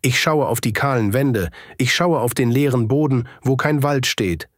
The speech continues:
keine Burg sich erhebt. Sie haben nichts mitgebracht, einen Wagen voll Stoff und Holz. Und sie haben eine Welt erschaffen. Nicht trotz des Nichts, wegen des Nichts.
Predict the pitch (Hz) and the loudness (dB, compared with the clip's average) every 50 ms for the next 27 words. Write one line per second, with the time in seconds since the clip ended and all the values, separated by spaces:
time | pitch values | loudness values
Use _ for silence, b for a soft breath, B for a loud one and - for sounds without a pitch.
0 | _ - - 135 139 139 131 131 165 143 127 127 - 104 95 - - 104 95 90 | _ -4 -2 0 0 0 0 0 0 0 0 -2 -2 -4 -4 -2 -4 -2 -2 -2
1 | 98 85 71 - - - - _ _ _ _ _ B B B B B B - 147 | -2 -2 -4 -6 -10 -16 -18 _ _ _ _ _ B B B B B B -2 0
2 | 151 135 165 180 170 147 131 117 - - - 143 170 170 - - 92 85 85 76 | 2 2 2 2 0 0 0 -2 -2 -2 -2 0 -2 0 -2 -4 -2 -2 -4 -4
3 | 73 - - - - - _ _ _ _ _ _ _ - 110 110 98 95 92 90 | -4 -4 -6 -10 -12 -18 _ _ _ _ _ _ _ -2 -2 0 0 0 0 0
4 | 117 123 127 131 131 123 117 - 113 101 104 - - - 143 131 - - 113 107 | 0 0 0 0 0 -2 -2 -2 -2 -2 -2 -2 -2 -2 -2 -2 -2 -4 -4 -4
5 | 98 - 139 139 107 85 - - - - _ _ _ _ B B B B B - | -2 -2 0 0 -2 -2 -4 -6 -6 -8 _ _ _ _ B B B B B -2
6 | 139 135 131 147 131 127 160 151 151 139 123 127 120 113 104 120 143 156 - - | 0 0 2 2 2 0 0 0 0 0 0 0 0 0 0 0 0 0 -2 -2
7 | - - - - 104 92 - - 82 78 - - _ _ _ _ _ _ _ _ | -4 -2 -2 -2 -2 -2 -4 -4 -4 -4 -6 -10 _ _ _ _ _ _ _ _
8 | _ _ - 127 135 131 - - - - 139 131 - - - 104 - - 131 143 | _ _ -2 0 0 0 0 -2 -2 -2 -2 -2 -2 -4 -2 -2 0 0 0 0
9 | 127 127 - - - - - _ _ _ _ _ _ _ _ - 98 123 139 131 | 0 -2 -4 -6 -8 -8 -8 _ _ _ _ _ _ _ _ 0 2 2 2 2
10 | 117 98 85 82 69 - - 95 87 76 - - - - - | 2 0 0 0 -2 -2 0 -2 -2 -2 -4 -4 -6 -6 -8